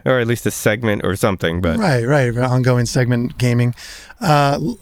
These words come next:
Speaker 2: we're gonna leave you with a listener question. Would you like to see your favorite video game franchise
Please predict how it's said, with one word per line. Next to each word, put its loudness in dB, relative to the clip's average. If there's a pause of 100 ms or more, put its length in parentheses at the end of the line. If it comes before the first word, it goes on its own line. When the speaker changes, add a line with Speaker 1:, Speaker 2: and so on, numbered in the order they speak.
Speaker 2:
we're -2
gonna 4
leave 4
you 4
with 0
a 2
listener 0
question. 0
Would 0
you 2
like 0
to -6
see 0
your 2
favorite 0
video 2
game 0
franchise 0